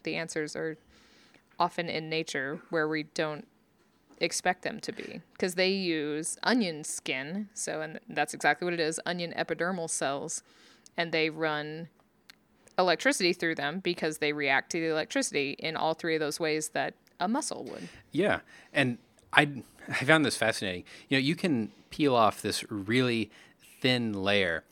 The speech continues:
Speaker 2: of epidermal cells. You can do it at home right now if you have an onion, and that's a one cell thick layer, so it's twenty to thirty microns.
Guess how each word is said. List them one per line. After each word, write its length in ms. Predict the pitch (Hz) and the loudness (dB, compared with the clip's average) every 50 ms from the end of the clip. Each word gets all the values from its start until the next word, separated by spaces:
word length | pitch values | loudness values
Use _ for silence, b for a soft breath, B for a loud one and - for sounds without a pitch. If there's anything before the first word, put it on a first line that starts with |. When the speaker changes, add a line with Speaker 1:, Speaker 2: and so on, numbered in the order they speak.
| B B B B B B B _ | B B B B B B B _
Speaker 2:
of 240 | - 110 104 101 95 - | 0 2 2 2 0 -2
epidermal 540 | 117 110 - 101 113 107 107 107 110 107 | -4 -4 0 2 4 4 4 4 2 0
cells. 500 | - - 110 107 107 113 117 - - - - | 0 0 0 0 0 0 -2 -4 -6 -8 -10
You 100 | - - | -12 -12
can 220 | - 95 95 90 - _ _ _ _ _ _ - _ _ | -10 -10 -10 -10 -12 _ _ _ _ _ _ -20 _ _
do 80 | - 101 | -4 -4
it 80 | 95 | -2
at 80 | 98 92 | 0 0
home 240 | 110 120 117 101 92 | 0 0 0 0 -2
right 100 | 95 87 | -4 0
now 160 | 117 135 135 | 2 2 2
if 100 | 117 - | 2 0
you 60 | 104 | -2
have 80 | 92 92 | -4 -2
an 60 | 92 | -2
onion, 380 | 113 127 131 113 92 90 - B B B B B B B B B - | -2 -2 -2 -2 -2 -4 -6 B B B B B B B B B -4
and 180 | 123 123 117 110 | -2 -2 2 4
that's 260 | 131 131 127 - - - - | 4 4 4 2 -2 0 2
a 160 | 123 117 113 | 2 2 4
one 600 | 110 101 95 98 110 120 131 139 143 143 147 151 - - | 2 0 0 2 2 4 4 4 2 2 0 -2 -4 -4
cell 500 | - - - 123 110 101 92 92 92 92 | -4 0 4 4 4 4 4 2 0 -4
thick 380 | - - - 113 98 - - | -6 -4 -2 -2 -2 -2 -4
layer, 380 | 98 95 92 85 - - - - | -2 -2 0 -2 -2 -6 -10 -14
so 180 | - - - 98 | -10 -6 -4 -4
it's 180 | 92 - - - | -4 -6 -8 -8
twenty 260 | - - 131 120 120 110 | -4 -2 0 0 0 0
to 80 | 107 | 0
thirty 260 | - - 107 101 95 87 | 0 0 0 0 0 -2
microns. 600 | 87 85 82 - - - - - 67 - - - | -2 -4 -6 -6 -8 -10 -10 -10 -10 -10 -12 -12